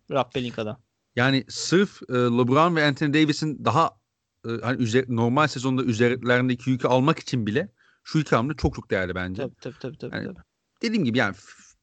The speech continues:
Speaker 2: playoff'ta zaten işte Montrezl Harrell'ın eksi yazdığını gördükleri an zaten kullanmayacaklardır. Zaten işte LeBron da Anthony Davis'e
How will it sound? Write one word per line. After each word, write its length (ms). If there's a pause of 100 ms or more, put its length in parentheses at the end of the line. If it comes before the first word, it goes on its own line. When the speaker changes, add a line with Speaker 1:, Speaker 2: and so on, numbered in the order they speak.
Speaker 2:
playoff'ta 720 (600)
zaten 600
işte 180
Montrezl 500
Harrell'ın 160
eksi 320
yazdığını 340
gördükleri 580
an 260 (440)
zaten 380
kullanmayacaklardır. 1120
Zaten 340
işte 180 (220)
LeBron 480
da 220
Anthony 380
Davis'e 400